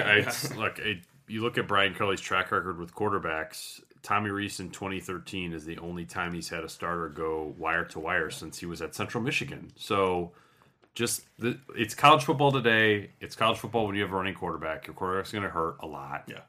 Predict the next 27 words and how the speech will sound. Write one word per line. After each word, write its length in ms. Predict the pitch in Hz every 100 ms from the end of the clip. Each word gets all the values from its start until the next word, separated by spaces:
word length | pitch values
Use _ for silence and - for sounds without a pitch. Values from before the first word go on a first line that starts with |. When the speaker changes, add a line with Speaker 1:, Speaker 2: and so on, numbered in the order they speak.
| -
Speaker 1:
And 560 | 85 82 82 80 78 - _ _ _ _
I 80 | -
would 200 | 156 143
be, 400 | 135 135 120 - _ - - _ _ _ _ _ _ _ _ _ _
I 100 | 123
would 180 | 175 202
be 100 | 185
very, 420 | 175 - 127 147 131
very 280 | 113 120
surprised 500 | 117 131 127 123 113
if 120 | 101 90
Malik 280 | 92 95
Zaire 280 | - 107 123
did 120 | 90
not 220 | 85 85 -
start 260 | - 90
a 40 | 101
game 340 | 85 80 98
in 80 | 95
two 160 | -
thousand 300 | 90 87 95
sixteen 460 | 90 113 - 156 170
for 120 | 135
Notre 240 | 90 98 139
Dame. 220 | 220 170
Speaker 2:
I 100 | 135
agree. 260 | 123 113